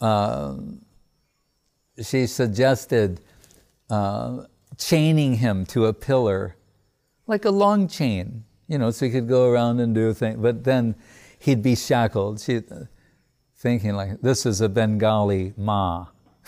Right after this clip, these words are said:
<laughs> We'll chain our son. Then everything will be okay."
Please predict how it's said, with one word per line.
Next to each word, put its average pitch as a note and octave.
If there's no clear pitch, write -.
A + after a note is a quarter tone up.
<laughs> -
We'll A2
chain A2
our G#2
son. G2
Then E3
everything A#2+
will G2
be G2+
okay." G2